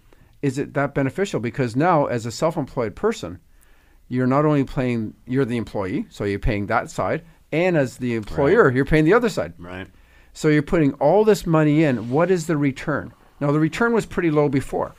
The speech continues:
Speaker 1: As a, as self-employed, it was actually a little less than three percent. Not terrible, okay, G I C rates, so to speak, and at least it guaranteed this index pension.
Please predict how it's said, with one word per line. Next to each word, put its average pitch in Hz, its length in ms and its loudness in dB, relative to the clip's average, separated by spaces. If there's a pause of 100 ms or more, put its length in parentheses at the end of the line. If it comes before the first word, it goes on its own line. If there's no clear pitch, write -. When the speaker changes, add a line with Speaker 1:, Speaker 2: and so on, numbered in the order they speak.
(100)
Speaker 1:
As 131 180 -2
a, 135 140 0 (160)
as 123 180 -2
self-employed, 131 580 -2
it 110 60 -2
was 113 240 -6
actually 139 320 -2
a 123 40 -2
little 135 180 0
less 135 200 -2
than 107 140 -6
three 120 220 -8
percent. 107 420 -10 (760)
Not 208 260 -2
terrible, 147 480 0 (100)
okay, 151 280 -2
G 139 180 0
I 127 80 2
C 127 200 -4
rates, 110 300 -4
so 123 140 -6
to 104 80 -6
speak, 120 340 -10 (300)
and 143 100 0
at 147 100 0
least 226 200 -4
it 131 180 -4
guaranteed 131 800 2 (720)
this 135 380 -4 (220)
index 151 400 4
pension. - 440 -4